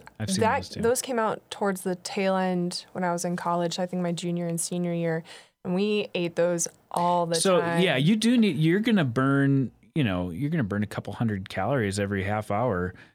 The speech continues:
Speaker 1: So you do have to make sure you don't crash. So through your training, I think when you're doing, like, an almost full one on, on some of your days where you do two events at the same time, you do have to make sure that you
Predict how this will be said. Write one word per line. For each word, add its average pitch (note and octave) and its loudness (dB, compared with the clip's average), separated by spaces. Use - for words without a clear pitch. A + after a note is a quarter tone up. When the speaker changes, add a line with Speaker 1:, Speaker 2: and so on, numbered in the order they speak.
Speaker 1:
So B2+ 0
you B2+ 2
do D3+ 2
have A#2+ -2
to A2 0
make A2+ 0
sure A#2+ 0
you G#2 0
don't G2+ -4
crash. G#2 -2
So G#2 0
through F#3+ 2
your C#3 2
training, B2 2
I A#2+ 0
think C3 0
when B2+ 2
you're B2 2
doing, B2+ 2
like, A2 0
an A2+ 0
almost A#2 2
full A#2+ 0
one G#2+ 2
on, G2+ 0
on A2 -2
some A#2 2
of G#2+ 2
your G#2 2
days G#2+ 0
where G#2+ 0
you G2+ 0
do G2+ 0
two C3+ 2
events A2+ 0
at - -8
the A2 -8
same A2 0
time, G#2+ -2
you A#2+ 2
do C#3 2
have B2 0
to A2+ 0
make A2 0
sure A#2 0
that G#2+ -2
you G#2 0